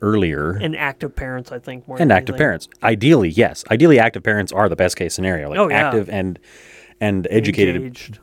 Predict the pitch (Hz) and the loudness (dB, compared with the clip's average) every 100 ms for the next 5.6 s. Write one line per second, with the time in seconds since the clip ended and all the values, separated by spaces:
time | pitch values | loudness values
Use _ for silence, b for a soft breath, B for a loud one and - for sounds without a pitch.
0 | _ 190 - - 135 117 - 120 104 82 | _ -2 0 2 4 2 2 -2 -2 -2
1 | 156 92 - 107 - - 170 123 71 76 | -2 -2 -4 -8 -8 0 0 0 -2 -12
2 | - 92 98 98 - - 104 98 95 - | -10 -6 -4 -4 -6 -6 -4 -2 -2 -6
3 | 95 90 87 104 - 69 - B B B | -4 -2 0 0 -4 -10 -14 B B B
4 | B B B B B B B B - 160 | B B B B B B B B -16 -8
5 | 151 170 151 147 147 | 2 4 4 2 -2